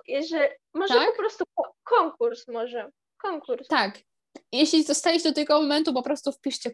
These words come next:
Speaker 2: konkurs albo wpiszcie jakąś emotkę. Wtedy będziemy wiedzieć, że dotrwaliście do tego momentu
Speaker 1: Tak.
Speaker 2: i, i będzie super. E, dobra.
Speaker 1: Nie, nam na serduszku miło bardzo.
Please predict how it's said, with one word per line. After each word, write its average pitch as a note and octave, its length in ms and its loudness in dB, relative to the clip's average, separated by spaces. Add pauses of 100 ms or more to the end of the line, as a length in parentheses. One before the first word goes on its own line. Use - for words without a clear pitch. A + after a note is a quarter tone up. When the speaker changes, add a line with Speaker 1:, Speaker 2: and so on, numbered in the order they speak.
Speaker 2:
konkurs C#4+ 540 0
albo A#3+ 200 -4
wpiszcie B3+ 320 -6
jakąś A#3 300 -10
emotkę. A#3 420 4
Wtedy C4 180 2
będziemy B3+ 280 2
wiedzieć, C4 260 2
że B3 80 -2
dotrwaliście C4 400 -6
do C4+ 80 -2
tego C4+ 120 -2
momentu B3+ 420 -4
Speaker 1:
Tak. C4+ 100 0 (320)
Speaker 2:
i, B3 460 -4 (220)
i A#3+ 120 -2
będzie A#3+ 260 0
super. G#3 460 -4 (380)
E, A#3 420 -2
dobra. G#3 420 -2
Speaker 1:
Nie, C4+ 420 0
nam C#4+ 140 -2
na D4 120 0
serduszku B3 640 -6
miło A#3 380 -6
bardzo. A3 280 -8